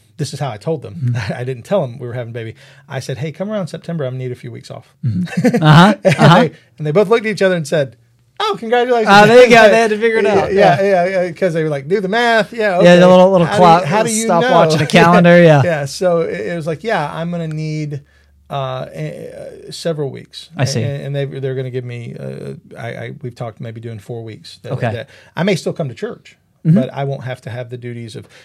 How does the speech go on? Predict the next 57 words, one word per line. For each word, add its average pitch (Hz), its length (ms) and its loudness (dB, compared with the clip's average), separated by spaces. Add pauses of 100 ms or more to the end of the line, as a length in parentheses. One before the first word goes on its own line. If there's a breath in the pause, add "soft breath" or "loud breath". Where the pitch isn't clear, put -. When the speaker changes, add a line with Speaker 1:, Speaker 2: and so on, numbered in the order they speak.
(120 soft breath)
Speaker 1:
through 147 220 -4
the 131 60 -6
week 117 320 -12
preparing. 113 720 -14
And, 110 140 -10
Speaker 2:
You 139 80 0
won't 127 120 -2
Speaker 1:
and 117 40 -2
Speaker 2:
have 117 120 0
Speaker 1:
being, 117 120 -6
Speaker 2:
that 117 60 -8
heavy 117 240 -6
lift. 117 260 -8
Speaker 1:
and, 127 120 -12
and 123 60 -10
if 120 120 -10
I 127 40 -8
can't 208 360 -8
be 117 100 -14
here, 107 180 -14
if 101 100 -18
the - 40 -20
baby 110 240 -14
needs 110 240 -18
me 113 60 -14
or 107 100 -14
mama 107 240 -14
needs 104 260 -16
me, 101 160 -18 (420 soft breath)
then 110 140 -12
I 104 120 -14
don't - 100 -18
have 110 140 -16
to - 40 -16
be 196 100 -6
here. - 200 -16 (140)
Speaker 2:
I 135 80 -6
see. 123 120 -6
Speaker 1:
And, 135 100 -10
and, 120 220 -14
and 127 160 -12
that's 156 160 -10
a 139 60 -8
wonderful 131 420 -10
blessing 120 680 -10
to 117 120 -16
have 117 180 -12
other 117 160 -12
men 117 340 -12
who 107 120 -16
are 98 60 -14
capable 143 580 -8
of, 143 240 -12
of - 240 -16
preaching 135 640 -10 (480 soft breath)
and 151 220 -8
teaching, 117 500 -12